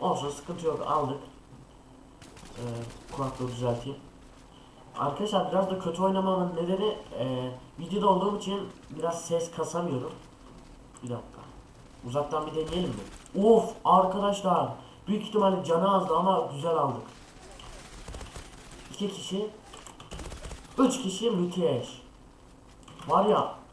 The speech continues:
Aa, öldürdüğümüz adam. Bir de keskin nişancıymış. Mekon'la aldık ka-, keskin nişancı adamı. Bir bomba atarsa güzel olur. Güzel, hadi tuttu.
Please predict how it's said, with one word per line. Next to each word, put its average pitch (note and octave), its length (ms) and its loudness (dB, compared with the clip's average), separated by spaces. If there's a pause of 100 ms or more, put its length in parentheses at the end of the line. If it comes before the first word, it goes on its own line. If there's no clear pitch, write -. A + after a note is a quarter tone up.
(160)
Aa, B2+ 180 2
öldürdüğümüz A#2+ 440 -2
adam. G#2 160 -8 (600)
Bir C#3+ 60 -6
de G#3+ 120 4
keskin F3 360 -4
nişancıymış. A#2 640 -6 (600)
Mekon'la E3+ 520 0
aldık C3+ 200 -2 (680)
ka-, - 240 -8
keskin B2+ 320 -4
nişancı A#2 320 -4
adamı. B2 200 -6 (680)
Bir C#3+ 120 -8
bomba D3+ 300 0
atarsa D#3+ 520 -4 (460)
güzel F3 180 -2
olur. D#3+ 340 0 (1300)
Güzel, D3 200 -2
hadi D3+ 460 -6
tuttu. C3 360 -6